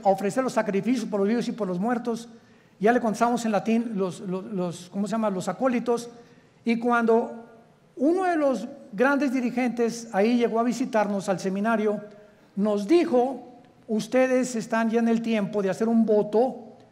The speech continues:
de celibato sacerdotal". Y pues éramos como diez o doce muchachos de catorce, quince y seis años de edad, y nos volteamos todos a ver, "¿qué significa el voto del celibato sacerdotal?".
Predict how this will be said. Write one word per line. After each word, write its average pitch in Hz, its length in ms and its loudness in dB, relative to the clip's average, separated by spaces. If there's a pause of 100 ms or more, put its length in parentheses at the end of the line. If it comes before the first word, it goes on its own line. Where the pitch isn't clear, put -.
(160)
de 190 160 2
celibato 214 720 0
sacerdotal". 214 760 -4 (1160)
Y 202 80 -4
pues - 160 -14
éramos 302 260 0
como 214 640 -2 (100)
diez 269 420 0
o 240 100 -2
doce 247 320 -4
muchachos 220 760 -4 (540)
de 175 280 -6
catorce, 196 540 -4
quince 208 360 -4
y 180 80 -4
seis 208 280 -2
años 208 260 -2
de 185 80 -2
edad, 202 340 -4 (140)
y - 40 -8
nos 196 100 0
volteamos 220 400 -2
todos 247 300 -2
a 254 60 -4
ver, 302 260 -6 (480)
"¿qué 254 140 0
significa 262 520 0
el 214 120 0
voto 214 760 0
del 185 200 -2
celibato 196 580 -2
sacerdotal?". 196 880 -4